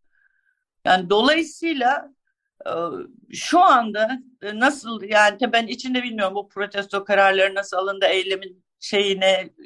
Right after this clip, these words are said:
çerçevesi ne falan ama şunu söyleyebilirim. Çok haklılar. Yani nasıl protesto ediyorlar vesaire o, e, kısmını, e, çok detaylı bilemiyorum ama her türlü protestolarında çok haklılar.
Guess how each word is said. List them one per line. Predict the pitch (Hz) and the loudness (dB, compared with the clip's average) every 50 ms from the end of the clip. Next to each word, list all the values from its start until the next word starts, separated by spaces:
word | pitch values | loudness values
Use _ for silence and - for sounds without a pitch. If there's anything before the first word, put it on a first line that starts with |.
| _ _ _ | _ _ _
çerçevesi | - 202 190 190 196 196 214 202 208 - - 214 | 2 4 4 4 2 0 -8 -12 -12 -12 -14 -6
ne | 208 202 190 | -4 -4 -2
falan | 196 - 196 208 190 | 0 0 2 2 4
ama | 165 202 214 220 | 2 2 2 0
şunu | 214 - - - - 285 381 381 | -4 -6 -12 -12 -8 -8 -6 -4
söyleyebilirim. | - 339 320 302 269 254 233 202 190 202 196 185 190 208 - - - _ _ _ _ _ _ _ _ _ _ _ | 0 2 4 4 4 4 0 0 -2 -4 -8 -8 -6 -6 -6 -8 -8 _ _ _ _ _ _ _ _ _ _ _
Çok | - 320 339 - 349 - 269 | 2 2 2 2 2 2 2
haklılar. | 254 262 262 262 262 254 302 339 381 381 285 202 165 - - _ _ _ _ _ _ _ _ _ _ _ _ | 2 2 2 -2 -10 -6 -2 0 2 4 4 4 4 0 -4 _ _ _ _ _ _ _ _ _ _ _ _
Yani | 196 208 208 202 202 214 247 269 285 269 - _ - 202 190 190 190 | -4 -2 -2 -2 -4 -6 -8 -8 -8 -10 -14 _ -16 -16 -16 -14 -6
nasıl | 196 226 269 311 - 269 - | 0 2 2 2 0 -4 -4
protesto | - 254 240 247 247 240 233 - - 233 | 0 0 0 0 0 -4 -4 -4 -6 -4
ediyorlar | 208 214 233 208 226 226 226 220 214 214 208 214 214 | -4 -4 -4 -2 -2 0 2 4 4 4 4 0 -4
vesaire | 226 233 226 240 226 214 214 202 | -10 -10 -4 -2 0 0 0 -2
o, | 202 220 233 233 233 _ _ _ _ _ _ _ _ _ _ _ _ | -6 -6 -6 -6 -8 _ _ _ _ _ _ _ _ _ _ _ _
e, | - 196 196 196 202 _ | -2 -2 -2 -2 -2 _
kısmını, | - 254 247 - - 220 226 220 226 220 202 208 - - _ _ _ _ _ | -4 -4 -4 -4 -4 -4 -2 0 0 -2 -2 -4 -10 -14 _ _ _ _ _
e, | - 110 - - | -8 -8 -8 -2
çok | - 247 233 233 - - - | -2 -2 -2 0 -4 -4 0
detaylı | 208 214 220 247 233 220 226 220 214 | 0 0 2 4 4 4 2 0 -2
bilemiyorum | 240 269 247 226 202 185 175 | -4 -4 -2 -2 -2 -2 -4
ama | 175 202 214 - | -2 -2 -2 0
her | 202 240 254 302 359 349 - | 2 2 2 2 2 0 -2
türlü | 320 320 311 311 311 | -8 -8 -8 -8 -8
protestolarında | 294 294 285 285 269 269 262 - _ 247 247 254 247 247 254 240 247 | -6 -8 -6 -6 -8 -12 -12 -10 _ -8 -4 -2 -2 -2 -4 -8 -10
çok | 254 294 302 302 - | -10 -10 -12 -2 0
haklılar. | 330 320 320 320 - - 311 302 294 320 330 349 359 | 0 0 0 -2 -10 -6 -4 0 2 2 2 2 0